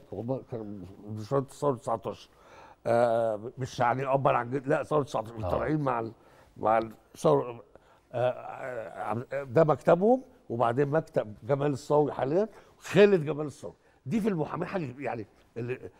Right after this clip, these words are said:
Speaker 1: يعني أنت
Speaker 2: طبعًا.
Speaker 1: هتفهمها طبعًا، يعني فاهم؟ آه، كنا مثلًا تعمل شركة فكتبت كده، حطيت ابنك بعد كده بقى، يعني ليها معنى.
Speaker 2: في إرث.
Speaker 1: فأنا خاف أخذله.
Speaker 2: مم.
Speaker 1: عايز اداني كل انواع الاغراءات. انا، انا متخرج خمسة وتمانين.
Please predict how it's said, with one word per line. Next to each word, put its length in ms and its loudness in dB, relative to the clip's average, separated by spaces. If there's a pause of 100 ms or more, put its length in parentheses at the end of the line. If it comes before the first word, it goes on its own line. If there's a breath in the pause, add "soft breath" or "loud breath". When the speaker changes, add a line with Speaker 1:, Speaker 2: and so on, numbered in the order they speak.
(280 soft breath)
Speaker 1:
يعني 300 -2
أنت 120 2
Speaker 2:
طبعًا. 60 8
Speaker 1:
هتفهمها 360 6
طبعًا، 360 0 (220 soft breath)
يعني 280 -8
فاهم؟ 200 2 (200 loud breath)
آه، 180 0
كنا 380 4
مثلًا 280 0
تعمل 260 0
شركة 400 0
فكتبت 460 -2
كده، 300 2 (200 loud breath)
حطيت 380 -2
ابنك 420 4
بعد 200 0
كده 220 -6
بقى، 180 -10
يعني 300 -8 (260 soft breath)
ليها 240 6
معنى. 340 2 (400)
Speaker 2:
في 300 4
إرث. 400 0 (120)
Speaker 1:
فأنا 280 0
خاف 280 4
أخذله. 520 -2 (420)
Speaker 2:
مم. 220 -4 (140)
Speaker 1:
عايز 340 2
اداني 340 0
كل 240 2
انواع 380 4
الاغراءات. 640 0 (160)
انا، 160 -6 (120)
انا 100 -2
متخرج 320 0
خمسة 300 -4
وتمانين. 500 -4